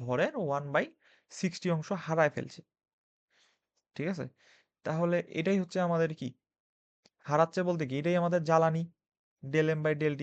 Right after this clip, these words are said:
মানে ভরের পরিবর্তন হচ্ছে তার এটা। তাহলে আমাদের কি? আমরা যদি রকেটের ভর ধরে নেই M, তাহলে M by কি করবে? সিক্সটি।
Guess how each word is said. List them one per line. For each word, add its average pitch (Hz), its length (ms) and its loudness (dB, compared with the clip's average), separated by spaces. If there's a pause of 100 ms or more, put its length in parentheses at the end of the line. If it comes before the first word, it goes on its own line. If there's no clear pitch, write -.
মানে 147 180 -2
ভরের 143 260 0
পরিবর্তন 143 440 -2
হচ্ছে 135 240 -8
তার 127 180 -2
এটা। 127 120 -6 (580)
তাহলে 147 280 0 (380)
আমাদের 143 320 -6
কি? 151 80 -8 (100)
আমরা 139 180 -6
যদি 143 120 -6 (100)
রকেটের 143 360 -2
ভর 135 120 2 (120)
ধরে 139 200 -2
নেই 143 100 -6 (260)
M, 135 40 -10 (520)
তাহলে 131 300 -2 (400)
M 160 40 -2 (160)
by 120 180 0 (840)
কি 165 160 -10
করবে? 135 180 -4 (180)
সিক্সটি। - 320 -8